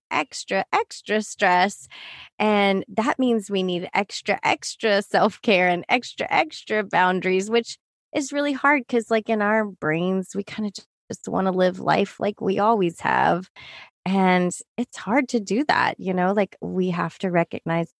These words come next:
we need a lot more supporting ourselves through this time than, um, than maybe we're used to doing.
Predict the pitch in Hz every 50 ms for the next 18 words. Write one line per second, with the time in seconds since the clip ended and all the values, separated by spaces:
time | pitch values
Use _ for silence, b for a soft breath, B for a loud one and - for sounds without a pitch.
0 | _ - - 175 180 185 180 175 175 175 180 185 202 - _ _ - 170 175 175
1 | 180 170 170 - - - 175 170 170 165 165 160 160 160 165 165 - _ _ _
2 | _ _ _ _ _ _ - - 180 - - - 180 175 175 170 175 175 175 -
3 | - 165 165 - - 156 143 139 147 165 185 226 254 - - - - 185 175 170
4 | 170 170 170 - - - 175 165 165 165 165 160 160 156 151 160 156 156 156 156
5 | 156 160 156 - _ _ B B B B B B B B - 160 165 160 151 156
6 | 151 - 165 160 165 165 165 170 175 185 175 160 160 156 147 151 156 160 - -
7 | - - 170 160 156 156 151 151 - - 151 151 - 160 156 151 147 147 147 143
8 | 160